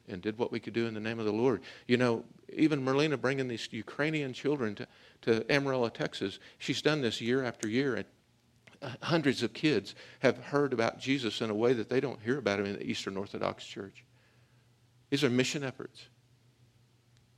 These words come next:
Not to mention that Amarillo has thirty, they say, they say there's thirty different nations in our city.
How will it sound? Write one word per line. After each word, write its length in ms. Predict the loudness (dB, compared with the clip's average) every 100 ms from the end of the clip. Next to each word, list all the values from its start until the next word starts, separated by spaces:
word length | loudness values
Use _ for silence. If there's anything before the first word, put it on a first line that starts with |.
| -2
Not 140 | 0
to 60 | 2
mention 300 | 2 2 0
that 200 | -2 2
Amarillo 380 | 4 6 6 6
has 380 | 2 -4 -6 -12 -18 2
thirty, 460 | 8 8 8 4 -2 -16 _ _ _ _ _ _ _
they 100 | 2
say, 240 | 6 6 4 4
they 100 | 4
say 220 | 6 6 6
there's 300 | 4 0 0 8
thirty 460 | 8 8 4 0 -6 4
different 400 | 6 6 4 -2 -6 _ _ 4
nations 540 | 6 6 2 -4 2
in 140 | 4
our 120 | 4 2
city. 420 | 2 2 2